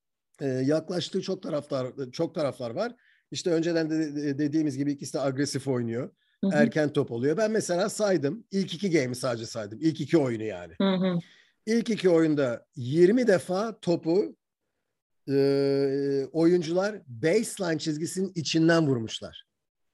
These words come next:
Speaker 1: Yani ne
Speaker 2: Hı hı.
Speaker 1: demektir bu? Topu erken alıyorlar. Daha zıplamadan alıyorlar.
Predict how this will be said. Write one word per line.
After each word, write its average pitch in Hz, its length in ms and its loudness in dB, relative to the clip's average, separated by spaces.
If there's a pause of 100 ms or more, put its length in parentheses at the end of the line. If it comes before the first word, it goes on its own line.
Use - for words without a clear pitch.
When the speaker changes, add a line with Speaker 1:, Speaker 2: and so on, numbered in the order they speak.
(400)
Speaker 1:
Yani 143 240 2
ne 190 40 8
Speaker 2:
Hı 202 40 8
hı. 196 40 8
Speaker 1:
demektir 165 400 4
bu? 233 120 -2
Topu 190 300 0
erken 165 420 2
alıyorlar. 120 500 0
Daha 147 260 0
zıplamadan 151 720 0
alıyorlar. 110 480 -8